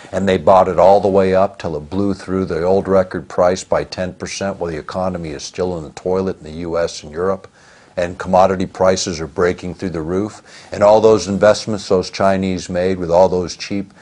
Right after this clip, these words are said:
uh, U S dollars, well, they still had a little bit of value, and we all thought they were nuts for paying ten, twenty percent more than the market said those assets were worth.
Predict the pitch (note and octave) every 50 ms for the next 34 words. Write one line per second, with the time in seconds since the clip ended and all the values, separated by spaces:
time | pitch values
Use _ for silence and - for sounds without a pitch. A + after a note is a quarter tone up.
0 | - - - - - E2 E2 E2 E2+ F#2 G2+ G#2 G2 F#2 - - - F#2 F#2 F#2+
1 | F#2+ G2+ G2 F2+ F2+ E2+ E2 D#2 - - G2 F2+ E2+ F2+ F2+ F2 F2+ F2 F2 E2
2 | E2+ D#2 D2+ D2+ F2 F2 F2+ F#2 G2 G#2 G#2 G#2 G#2+ A2+ _ _ _ _ _ _
3 | - D#2 E2+ F#2+ G2 F#2+ F#2 F#2 F#2 - G2 G2 F#2+ - - F#2+ E2+ D#2 D#2+ D#2
4 | E2 E2+ F2+ F#2+ G#2+ - - - - - F2 D#2+ - - F2+ E2+ E2+ E2 D#2+ -
5 | F#2 F2+ F2 F2+ F2+ F2+ F2 - - F2 F2 F2+ F2 - F#2 E2 - - F2+ D#2+
6 | D#2 D#2+ F2 F2+ F2+ F2 E2 E2+ E2+ D#2+ D#2+ E2 E2+ F2+ F2 - - - - -
7 | F2+ E2+ E2 F2 E2+ D2+ D#2 E2+ D#2+ F2 E2+ - - F2+ D#2 - - - D#2 D2+
8 | D2 D#2+ E2 F#2 G2 A2+ - -